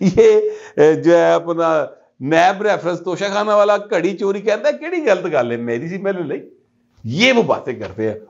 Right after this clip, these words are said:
और यूसी इस बात को तस्लीम करते हैं। हाल और रब्बा, बंदा केड़े पासे जावे। इसमें उन्होंने कहा था कि जनाब, इनका जेल ट्रायल ना किया जाए। इस्लामाबाद हाई कोर्ट में ये दरखास्त दी थी,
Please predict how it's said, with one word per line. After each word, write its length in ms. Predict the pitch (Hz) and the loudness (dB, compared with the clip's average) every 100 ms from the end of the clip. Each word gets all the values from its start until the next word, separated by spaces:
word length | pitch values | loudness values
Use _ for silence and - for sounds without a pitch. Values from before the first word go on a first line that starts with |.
| - | -2
और 160 | 180 | -2
यूसी 260 | 180 180 220 | -2 -4 -2
इस 80 | 202 | 0
बात 220 | 160 165 | 0 0
को 80 | 196 | -2
तस्लीम 420 | 196 - 156 190 | -6 -4 -2 0
करते 300 | 175 120 131 | 0 0 -2
हैं। 220 | 135 - - - - | -2 -4 -18 -20 -14
हाल 300 | - 117 147 | -2 0 2
और 120 | 180 | 0
रब्बा, 280 | 156 120 127 131 | -4 -8 -10 -4
बंदा 200 | 131 151 | -2 -2
केड़े 220 | 165 190 | -2 0
पासे 220 | 180 165 | 0 0
जावे। 440 | 131 120 131 175 - - _ _ - | 2 4 4 0 -6 -20 _ _ -8
इसमें 380 | 220 220 240 233 | -6 -2 2 2
उन्होंने 300 | 220 208 190 | 2 0 0
कहा 240 | 160 151 | 2 2
था 300 | 147 147 165 | 2 2 2
कि 120 | 175 | 0
जनाब, 400 | 165 151 160 175 | -6 0 0 0
इनका 340 | 165 165 175 185 | -4 -10 -6 -4
जेल 520 | 151 - 175 226 233 | -6 -8 -2 0 0
ट्रायल 320 | 165 139 127 | -2 0 0
ना 140 | 123 | -4
किया 280 | 117 95 82 | -8 -10 -12
जाए। 200 | 69 64 _ _ _ _ _ _ _ | -12 -18 _ _ _ _ _ _ _
इस्लामाबाद 460 | 127 - 180 180 175 | -10 0 0 2 0
हाई 120 | 123 | 0
कोर्ट 200 | 110 127 | -2 -4
में 80 | 143 | -2
ये 80 | 139 | -4
दरखास्त 420 | 107 95 98 87 | -6 -8 -10 -10
दी 80 | 85 | -14
थी, 160 | - | -20